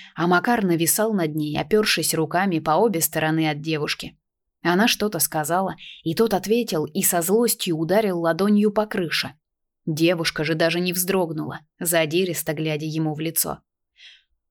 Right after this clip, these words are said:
«Макар, что ты делаешь?» Я подошла ближе. Парочка, как по команде, повернулась ко мне. «Аня, не лезь», попросил Лаврентьев. «Оставь девушку в покое», потребовала я.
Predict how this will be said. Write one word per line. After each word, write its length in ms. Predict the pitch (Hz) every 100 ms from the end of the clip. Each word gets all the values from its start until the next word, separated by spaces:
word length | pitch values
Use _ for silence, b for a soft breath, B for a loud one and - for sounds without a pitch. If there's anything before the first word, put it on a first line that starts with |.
| -
«Макар, 600 | 185 190 190 262 180 - -
что 280 | - - 208
ты 140 | 233
делаешь?» 640 | 233 330 254 170 156 - _ _ _ -
Я 240 | 170 180
подошла 440 | 180 185 190 214
ближе. 440 | 202 214 170 156 - _ _ _ _ -
Парочка, 560 | 180 185 175 - -
как 240 | 175 175 -
по 80 | 180
команде, 540 | 190 185 220 208 196
повернулась 580 | 180 185 190 202 208 208
ко 160 | 226
мне. 340 | 226 220 - - _ _ b b b _ -
«Аня, 460 | 180 160 143 - _ -
не 260 | 190 202 196
лезь», 460 | 190 - - - _ _ _
попросил 540 | 175 - 180 190 170 156
Лаврентьев. 640 | 165 180 160 156 - - _ _ _ _ _
«Оставь 540 | 190 196 - 233 208 156
девушку 500 | 185 220 214 - 175
в 140 | -
покое», 640 | 185 196 233 202 170 - _ _ _
потребовала 640 | 175 180 180 160 165 165
я. 260 | 180 180